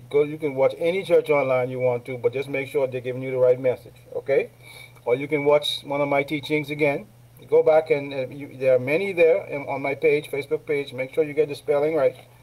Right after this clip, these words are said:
And support me. Please share.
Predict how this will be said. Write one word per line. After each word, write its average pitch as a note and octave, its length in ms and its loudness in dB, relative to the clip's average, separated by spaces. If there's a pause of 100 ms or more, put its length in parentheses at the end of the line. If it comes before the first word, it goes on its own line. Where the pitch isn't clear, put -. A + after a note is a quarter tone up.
(600)
And - 100 -12
support F3 400 2
me. E3 300 0 (260)
Please E3+ 240 -6
share. E3+ 440 2